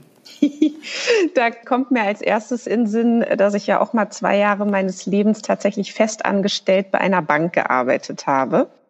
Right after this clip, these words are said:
und, äh, da die Führungskräfteentwicklung mitverantwortet habe. Und da war interne Revision für mich tatsächlich so die Polizei, die dann ab und zu mal <laughs> vorbeikam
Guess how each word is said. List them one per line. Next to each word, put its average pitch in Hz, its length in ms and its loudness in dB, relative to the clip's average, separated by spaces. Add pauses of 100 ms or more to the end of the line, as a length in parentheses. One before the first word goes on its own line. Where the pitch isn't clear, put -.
(160)
und, 175 320 0
äh, 170 140 0
da 165 180 4
die 175 100 -2
Führungskräfteentwicklung 147 1700 0 (100)
mitverantwortet 139 1120 -2
habe. 135 420 -2 (180)
Und 170 360 2 (220)
da 254 320 2
war 247 200 2
interne 220 520 2
Revision 190 560 0
für 233 160 -4
mich 196 380 -2
tatsächlich 202 720 -2
so 180 180 2
die 175 140 0
Polizei, 175 960 0
die 196 140 -2
dann 185 180 0
ab - 200 -4
und 185 120 -2
zu - 140 -4
mal 175 120 2
<laughs> - 0 -
vorbeikam - 800 0